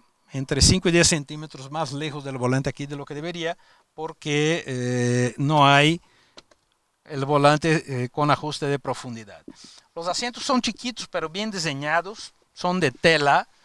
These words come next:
Eh, tienes aquí una guantera de buen tamaño, una entrada U S B, una entrada auxiliar, aire acondicionado,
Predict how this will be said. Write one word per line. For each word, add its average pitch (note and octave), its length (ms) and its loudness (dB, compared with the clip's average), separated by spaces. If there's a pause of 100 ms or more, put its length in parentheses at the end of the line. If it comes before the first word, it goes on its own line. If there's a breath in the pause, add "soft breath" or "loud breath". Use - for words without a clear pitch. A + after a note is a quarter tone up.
(480 soft breath)
Eh, C3+ 840 -2
tienes F#3 360 -6
aquí F3 500 -8
una E3+ 580 -12 (400)
guantera D3+ 400 0
de E3 100 2
buen D#3 220 0
tamaño, F#3 460 4
una E3 120 4
entrada D3+ 300 6
U C3+ 80 6
S C3 180 4
B, F3 240 2
una E3 180 0
entrada C#3+ 280 0
auxiliar, E3+ 640 2
aire D#3+ 220 4
acondicionado, F#3+ 1120 2